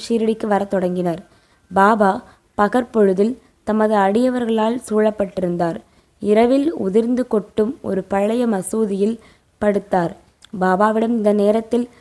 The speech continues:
ஹூக்கா, புகையிலை, ஒரு டம்ளர், நீண்ட கஃப்னி, தலையைச் சுற்றி ஒரு துண்டு துணி, ஒரு சட்கா, அதாவது குச்சி முதலிய சிறு சிறு உடைமைகள் இருந்தன.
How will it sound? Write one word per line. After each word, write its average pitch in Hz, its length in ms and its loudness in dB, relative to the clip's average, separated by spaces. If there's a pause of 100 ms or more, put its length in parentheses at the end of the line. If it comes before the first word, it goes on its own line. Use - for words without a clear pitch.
(260)
ஹூக்கா, 220 460 2 (220)
புகையிலை, 226 640 0 (1500)
ஒரு 202 200 2
டம்ளர், 233 540 2 (300)
நீண்ட 240 480 2
கஃப்னி, 226 520 0 (320)
தலையைச் 240 440 2
சுற்றி 233 320 -2
ஒரு 202 240 2
துண்டு 214 380 0
துணி, 214 380 0 (320)
ஒரு 208 340 2
சட்கா, 202 500 0 (100)
அதாவது 202 440 2
குச்சி 208 480 -2 (360)
முதலிய 233 360 2
சிறு 233 240 0
சிறு 254 240 0
உடைமைகள் 220 460 2
இருந்தன. 185 440 -2